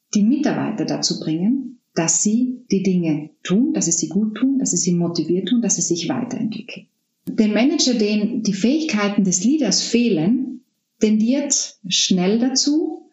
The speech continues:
Mikromanagement zu betreiben und zu kontrollieren, weil er das Führen nicht gelernt hat.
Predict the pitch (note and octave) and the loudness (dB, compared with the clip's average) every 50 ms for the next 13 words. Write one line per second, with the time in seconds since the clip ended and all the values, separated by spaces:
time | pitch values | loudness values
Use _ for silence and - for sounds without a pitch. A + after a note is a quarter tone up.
0 | _ _ _ - A3+ C4 C4+ - G#3+ F#3 E3 D#3+ D#3+ - - - F#3+ - - - | _ _ _ 0 2 2 2 2 0 0 0 0 -2 -2 -2 -2 -2 -2 -2 -4
1 | A3+ G#3+ G#3+ G#3 G#3 G#3+ A#3 C4 C#4+ C4 - - - A3 A3 G#3+ G#3+ G#3+ - - | -4 -4 -4 -2 -2 0 0 0 0 -2 -4 -4 -2 0 0 0 -2 -4 -6 -6
2 | - A#3 A3+ - - A3 G#3+ G#3+ G#3+ G#3 G#3 G#3+ A3+ A#3 F#3+ D#3 - - F3 F3 | -4 -4 -4 0 0 2 2 2 2 0 0 2 2 2 2 2 0 0 0 0
3 | F3 F3+ F#3 F3+ F3+ F3 - - - - - A#3+ B3+ C4 C4 C4 C4 B3+ C4+ B3+ | 0 0 0 0 0 0 -2 -2 -2 0 2 2 2 2 2 2 2 2 2 0
4 | - - A3 A#3 A#3+ - - - - G3+ G3+ G3+ G#3+ A3 G3 - - F3+ - - | 0 0 0 0 0 0 -2 -2 0 0 0 0 0 0 -2 -2 -2 -4 -6 -6
5 | - - - - | -6 -8 -8 -8